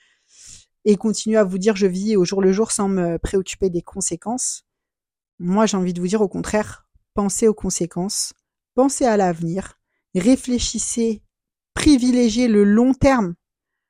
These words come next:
plutôt que le présent. Et vous verrez que même si ça vous demande un peu plus de sacrifice et d'effort,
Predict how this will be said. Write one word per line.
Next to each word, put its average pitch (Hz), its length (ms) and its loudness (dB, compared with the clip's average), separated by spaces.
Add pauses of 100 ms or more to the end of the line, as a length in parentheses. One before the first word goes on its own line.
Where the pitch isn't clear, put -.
(140)
plutôt 233 340 0
que 226 140 0
le 202 80 2
présent. 202 420 -2 (1400)
Et 208 120 4
vous 226 160 0
verrez 240 320 6
que - 160 0
même 240 260 6
si 277 160 -2
ça 247 140 2
vous 220 100 -2
demande 220 200 0
un 196 80 -2
peu 202 100 -4
plus 202 200 -8
de 180 80 -2
sacrifice - 540 -4
et 202 80 2
d'effort, 180 480 -2